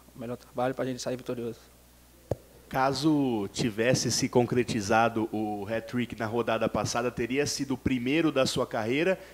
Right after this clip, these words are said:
Speaker 2: e se isso te estimula agora a, a, lógico, ser atacante, você vive de gol, mas buscar momentos marcantes novamente, fazer dois gols, fazer três gols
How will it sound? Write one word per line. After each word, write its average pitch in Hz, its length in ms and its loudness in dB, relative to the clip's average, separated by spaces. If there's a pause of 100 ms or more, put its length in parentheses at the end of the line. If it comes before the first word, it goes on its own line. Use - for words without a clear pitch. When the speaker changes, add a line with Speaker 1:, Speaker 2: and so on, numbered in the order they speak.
(140)
Speaker 2:
e 123 640 4 (600)
se - 280 0
isso 170 200 2
te - 120 0
estimula 185 580 4
agora 156 360 6
a, 143 420 2
a, - 20 -2
lógico, 123 300 0
ser 127 80 -6
atacante, 120 360 -6
você 123 60 -10
vive 120 180 -8
de 120 100 -8
gol, 131 260 0 (260)
mas 117 180 -2
buscar 165 420 0
momentos 151 480 -4
marcantes 131 720 -2
novamente, 120 520 -4
fazer 120 280 -6
dois 123 200 0
gols, 143 240 0
fazer 120 160 -6
três 120 220 -2
gols 123 320 0